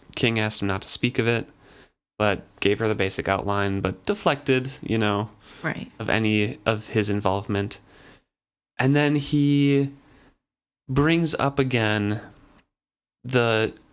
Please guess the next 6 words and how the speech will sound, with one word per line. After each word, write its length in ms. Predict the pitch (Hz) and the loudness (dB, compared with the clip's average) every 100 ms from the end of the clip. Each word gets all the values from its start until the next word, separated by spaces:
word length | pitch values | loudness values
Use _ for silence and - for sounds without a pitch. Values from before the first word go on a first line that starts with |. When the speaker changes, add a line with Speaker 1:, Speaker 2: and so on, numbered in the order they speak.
| 123 - - | -8 -4 0
Speaker 1:
skill 400 | - - 127 120 | 0 2 0 2
dream 240 | 110 101 | 0 0
he 140 | 110 104 | -2 -2
had 340 | 110 104 101 | 0 0 0
of 240 | - 101 | -2 -2
Molly, 520 | 107 98 95 95 113 | 0 0 0 -2 -4